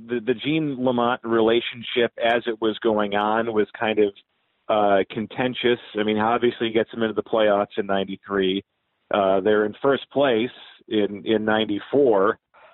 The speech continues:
And it seemed like, uh, as the nineteen ninety-five season was getting underway, of course, it's, it's shortened because of the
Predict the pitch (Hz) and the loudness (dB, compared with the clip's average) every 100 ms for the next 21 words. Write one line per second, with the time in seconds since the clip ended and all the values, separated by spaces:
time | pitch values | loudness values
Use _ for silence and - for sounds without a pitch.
0 | _ _ 123 117 117 113 110 113 - 165 | _ _ -2 0 2 0 -2 -4 -4 -6
1 | - 185 185 185 147 135 127 - - - | -4 -4 -2 0 0 2 2 -2 -10 -18
2 | - - - 113 104 101 101 113 110 - | -20 -8 -2 2 2 2 2 0 0 -4
3 | 110 113 110 123 127 131 117 110 104 104 | -6 -4 0 -2 -2 -4 0 0 0 0
4 | 120 117 117 - 107 104 101 98 95 110 | 0 0 -2 -2 0 0 0 0 0 0
5 | 101 98 95 92 95 98 - - 104 - | 0 -2 -2 0 0 0 -2 0 -2 -2
6 | 92 - - 104 101 - - _ _ _ | -18 -20 -10 -4 -4 -4 -20 _ _ _
7 | _ - - 151 110 110 107 113 123 107 | _ -12 -2 0 0 -2 0 0 0 0
8 | 92 | -2